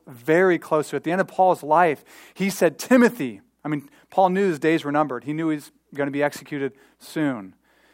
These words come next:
And he was in prison, and he said, "Timothy, come to me soon." Right? He was, Timothy was very close with none other than the Apostle Paul. Timothy was a fellow missionary specifically chosen by Paul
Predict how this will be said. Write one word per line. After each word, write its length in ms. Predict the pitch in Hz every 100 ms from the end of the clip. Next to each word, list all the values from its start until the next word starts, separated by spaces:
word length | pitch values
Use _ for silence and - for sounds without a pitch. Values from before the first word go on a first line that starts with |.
| _ _
And 160 | 131 135
he 80 |
was 100 | 147
in 80 | 147
prison, 360 | 135 196 156 139
and 80 | 143
he 60 |
said, 260 | 139 143 139
"Timothy, 500 | 196 196 190 190 - _
come 400 | - 190 170 147
to 160 | -
me 140 | 147 127
soon." 480 | - - 104 87 _ _ _ _ _ _ _ _ _ -
Right? 160 | 139
He 120 | 147
was, 140 | 160 - _ _ _
Timothy 340 | 202 208 170
was 120 | 143 - _
very 360 | 139 165 175 156
close 440 | - 143 139 -
with 320 | 143 135 - _ _ _
none 280 | 156 165 175
other 240 | 156 139 135
than 280 | 135 123 - -
the 60 |
Apostle 420 | 131 139 135 - 113
Paul. 480 | - 131 107 95 _ _ _ _ _ _ _ _ _ _ _ _ _ -
Timothy 380 | 220 220 226
was 200 | 202 202
a 60 | 180
fellow 360 | - 196 202 196
missionary 520 | 202 240 214 175 156
specifically 920 | - 165 - 226 226 220 214 214 202 - -
chosen 580 | - 208 202 165 151
by 160 | 143 151
Paul 680 | - - 180 170 127 120 127